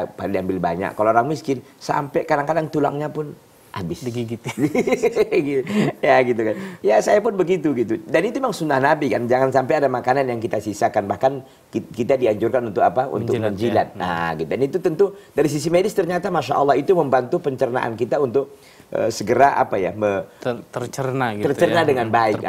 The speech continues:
Speaker 2: Terproses ya.
Speaker 1: keutamaannya begitu. Karena memang tangan ini kalau kita megang sayuran itu cepat kali basinya.
Speaker 2: Mm-mm.
Speaker 1: Makanya orang tua kita di kampung dulu jangan pakai tangan. Karena memang luar biasa, Masya Allah, luar biasa Allah Azza wa Jalla ciptakan tangan kita ini.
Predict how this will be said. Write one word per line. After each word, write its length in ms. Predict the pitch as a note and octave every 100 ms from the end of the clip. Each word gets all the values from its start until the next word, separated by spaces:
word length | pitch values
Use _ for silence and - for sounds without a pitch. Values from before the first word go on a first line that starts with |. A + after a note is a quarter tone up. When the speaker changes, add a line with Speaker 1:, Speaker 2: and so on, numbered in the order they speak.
| F#2+
Speaker 2:
Terproses 160 | A2+ -
ya. 80 |
Speaker 1:
keutamaannya 640 | A#2+ A#2+ A2+ A2 - A#2+ A#2+
begitu. 380 | F#2+ E2 E2 D#2+
Karena 240 | B2+ D3
memang 180 | F#3 F#3
tangan 300 | F#3 D3+ C#3+
ini 80 | E3
kalau 160 | D#3+
kita 220 | D3 C3 C3+
megang 340 | C3+ B2+ B2+
sayuran 400 | B2 C3+ C3+ B2
itu 160 | E3 D#3
cepat 220 | D3 -
kali 200 | - C#3
basinya. 400 | C3 A#2 B2+ G#2 - - _
Speaker 2:
Mm-mm. 220 | A#2+ F2+
Speaker 1:
Makanya 240 | G#2+ D3 D#3+
orang 240 | D3 C3
tua 80 | C3
kita 180 | C3 B2+
di 100 | A#2+
kampung 320 | B2 A#2+ C3
dulu 160 | C#3+
jangan 240 | E3 G3 G3+
pakai 180 | F3+ -
tangan. 360 | G3+ F#3 F3 G#2+ - - _ _ _ _
Karena 200 | - F3+
memang 180 | A#3 B3 A3 -
luar 240 | E3 F3
biasa, 400 | F3 A3 F3 E3
Masya 300 | D#3 D3+ C3+ D3
Allah, 220 | D#3+ C#3
luar 160 | C3+
biasa 320 | B2 B2+ A#2+ A#2
Allah 160 | B2+ A2+ A2+ A#2
Azza 320 | - A2+ A2 A2+
wa 80 |
Jalla 160 | G#2+ A2
ciptakan 400 | G#2+ A#2+ A2+ A2+
tangan 240 | G#2 A2
kita 240 | G#2 G#2+ A2
ini. 160 | D3+